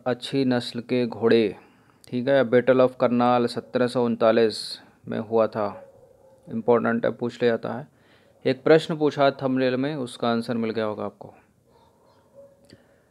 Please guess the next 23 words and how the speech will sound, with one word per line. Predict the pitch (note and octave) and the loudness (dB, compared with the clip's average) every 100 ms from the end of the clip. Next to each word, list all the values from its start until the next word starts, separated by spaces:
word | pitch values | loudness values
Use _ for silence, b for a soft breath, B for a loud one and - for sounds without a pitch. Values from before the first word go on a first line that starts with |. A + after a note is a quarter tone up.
| b b _ - | b b _ 4
नादिर | C3 C#3+ | 6 8
शाह | D#3+ D#3 | 6 6
के | C#3+ D#3 | 4 4
आक्रमण | C#3+ D3 D3 | 4 2 2
के | D#3+ | 2
बाद | D3 C#3+ D3 | 4 4 2
किस | D#3 D3 | -2 -4
अफगान | C#3 B2+ C3+ C#3 | -4 0 2 2
शासक | C#3 B2+ C#3 C3 | 2 0 2 -2
ने | C3+ C#3 | 0 -2
उत्तरी | - B2+ B2 C#3+ D3 | -2 -4 0 2 2
भारत | A#2+ B2 B2+ | 0 2 2
पर | B2 C3+ B2+ | 4 2 4
पांच | B2 B2+ B2+ | 2 0 2
बार | B2+ B2 | 4 4
आक्रमण | A#2+ A#2+ A#2+ | 2 -2 -2
किया? | A#2+ A#2 B2+ - _ _ _ _ _ _ b b b b - | -2 -4 -4 -8 _ _ _ _ _ _ b b b b -2
कौन | B2 C3 | 0 2
सा | C#3+ | 4
अफगान | B2+ C3+ C3+ | 2 2 0
शासक | C3+ B2+ C3+ B2 | 0 -2 -2 -4
था | C3+ C3 | 0 0
जिसने | B2+ - C3 C3 C3+ | -2 -4 -4 -2 -4